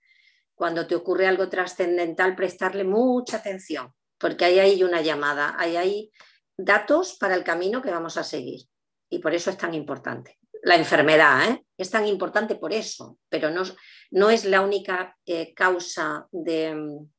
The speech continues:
del parón. Puede ser un divorcio, puede ser la pérdida de un ser querido, puede ser la pérdida de un hijo, puede ser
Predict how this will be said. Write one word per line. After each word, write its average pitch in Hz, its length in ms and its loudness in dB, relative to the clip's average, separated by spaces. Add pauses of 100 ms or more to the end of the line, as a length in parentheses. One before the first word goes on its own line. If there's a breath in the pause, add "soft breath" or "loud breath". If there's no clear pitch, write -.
(320)
del 349 220 0
parón. 147 360 -2
Puede 160 200 -2
ser 185 220 -2
un 156 100 -4
divorcio, 160 600 -6 (500)
puede 165 160 0
ser 165 180 -2
la 143 140 -2
pérdida 147 340 0
de 147 200 -6
un 151 100 -8
ser - 240 -6
querido, 165 480 -2 (580)
puede 156 200 2
ser 151 420 -2
la 156 160 0
pérdida 151 300 4
de 143 60 0
un 139 120 -2
hijo, 262 400 -4 (720)
puede 190 300 8
ser 180 600 2